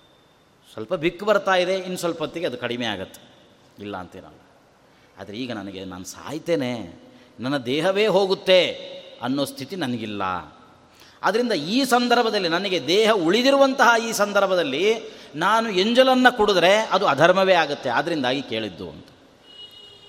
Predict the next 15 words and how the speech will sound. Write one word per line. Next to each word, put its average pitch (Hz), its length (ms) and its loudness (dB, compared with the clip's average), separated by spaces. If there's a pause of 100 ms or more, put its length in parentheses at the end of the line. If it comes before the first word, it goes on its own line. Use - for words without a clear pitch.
(320)
ಹೀಗೊಂದು 196 440 0
ಕಥೆ. 117 380 -8 (460)
ಆ 254 120 0
ನಂತರ 254 260 0 (260)
ಇನ್ನೊಂದು 247 560 -6
ಕೂಡಲೇ 269 240 2
ಒಂದು 214 120 0
ಪ್ರಸ್ತುತ 190 340 -4
ಆಗುತ್ತೆ. 147 720 -4 (520)
ಅವರಿಗೆ 220 540 4 (280)
ಪಾಪ 196 160 2
ಮನೆಯಲ್ಲಿ 175 380 0
ತುಂಬಾ 226 400 2
ಕಷ್ಟ. - 300 -2 (1040)
ಹಾಗಾಗಿ 214 480 0